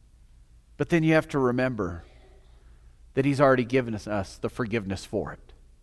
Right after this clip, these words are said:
When he hung on the cross and when he gave himself up, so that you and I could truly live, so that you and I could truly enter, so that you and I could truly be a part of the kingdom of God.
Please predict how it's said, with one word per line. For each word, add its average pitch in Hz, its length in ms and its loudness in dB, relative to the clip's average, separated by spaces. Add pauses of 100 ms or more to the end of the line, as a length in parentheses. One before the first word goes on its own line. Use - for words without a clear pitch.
(1300)
When 113 140 -2
he 113 80 -2
hung 147 260 0
on 135 140 0
the 110 80 -4
cross 113 500 2
and 120 80 -4
when 113 120 0
he 117 100 -4
gave 110 300 -2
himself 117 460 -4
up, 73 180 -8 (1300)
so - 160 0
that 135 220 0
you 170 120 4
and 147 100 2
I 123 220 4
could - 220 -10
truly 160 360 0
live, 92 380 -2
so - 160 2
that 151 200 0
you 208 100 0
and 190 100 4
I 160 100 6
could 151 180 -4
truly 147 360 -2
enter, 143 280 -2
so 170 200 2
that 170 180 -2
you 233 80 -2
and 226 100 0
I 175 100 6
could 151 180 -4
truly 180 240 2
be 135 100 2
a 110 80 2
part - 560 -6 (1600)
of 107 140 -8
the 110 60 -6
kingdom 120 500 -4
of 98 180 -12
God. 78 300 -4